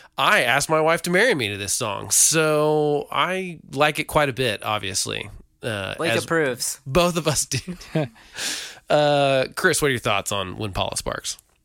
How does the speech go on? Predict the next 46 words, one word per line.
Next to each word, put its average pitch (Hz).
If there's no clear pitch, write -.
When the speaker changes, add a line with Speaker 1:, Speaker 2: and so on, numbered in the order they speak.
Speaker 2:
The 147
sweeping 175
atmospheric 147
vocals 135
in 127
the 120
ver-, 120
verses 120
are, 120
are 123
just 127
so 123
cool. 107
Um, 113
and 123
I 123
like 127
what 120
they 123
did, 120
the 120
kinda 117
chill 123
version 120
of, 113
I 113
like 123
the 110
chill 170
version 165
of 151
the 151
first 156
chorus 151
and 135
then 120
get -
you 131
Speaker 1:
Mm-hmm. 120
Speaker 2:
excited 123
about 120
the, 120
the 123
things 123
to 120
come. 120